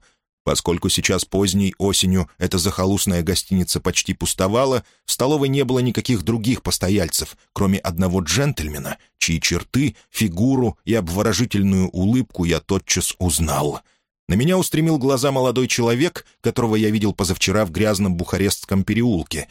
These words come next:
и вчера возле церкви. Я невольно остановился, даже пошатнулся от неожиданности и еле выговорил: «Д-, добрый вечер».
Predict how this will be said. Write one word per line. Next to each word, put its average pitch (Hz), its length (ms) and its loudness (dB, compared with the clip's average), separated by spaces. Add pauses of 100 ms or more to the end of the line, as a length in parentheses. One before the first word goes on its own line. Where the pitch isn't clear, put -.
(180)
и 78 120 0
вчера 80 400 0
возле 107 280 0
церкви. - 640 -6 (420)
Я 80 480 0
невольно 92 540 0
остановился, 98 840 0 (240)
даже 135 300 0
пошатнулся 131 800 0
от 117 100 -4
неожиданности 110 920 0 (200)
и 120 80 0
еле 120 340 2
выговорил: 85 720 -2 (600)
«Д-, 65 1040 -4
добрый 90 500 0
вечер». 120 580 0